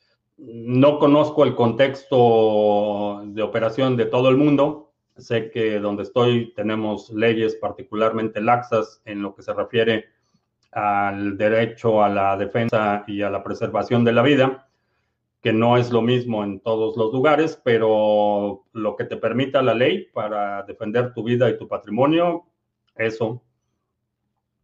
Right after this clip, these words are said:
Y en algunas instancias, dependiendo de la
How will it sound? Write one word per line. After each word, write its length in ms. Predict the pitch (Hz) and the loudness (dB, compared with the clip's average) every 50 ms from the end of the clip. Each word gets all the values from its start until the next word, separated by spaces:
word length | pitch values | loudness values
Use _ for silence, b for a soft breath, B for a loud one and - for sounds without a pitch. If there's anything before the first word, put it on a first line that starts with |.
| _ _ _ _ _ _ _ _ _ _ _ _ _ _ _ _ _ _ | _ _ _ _ _ _ _ _ _ _ _ _ _ _ _ _ _ _
Y 180 | - 113 107 107 | -8 -6 -2 -2
en 140 | 104 107 | -2 0
algunas 400 | 110 107 110 123 127 131 127 127 | -2 0 2 2 2 4 2 2
instancias, 600 | 143 131 127 - 147 139 135 131 123 156 151 131 | 2 0 0 2 2 2 2 2 2 2 2 2
dependiendo 600 | 123 110 - 107 104 104 110 113 117 113 113 107 | 2 0 -2 -2 -2 -2 -2 0 0 0 0 0
de 140 | 104 104 98 | -2 -4 -6
la 420 | 98 98 98 95 92 90 92 - | -6 -6 -6 -6 -8 -10 -12 -18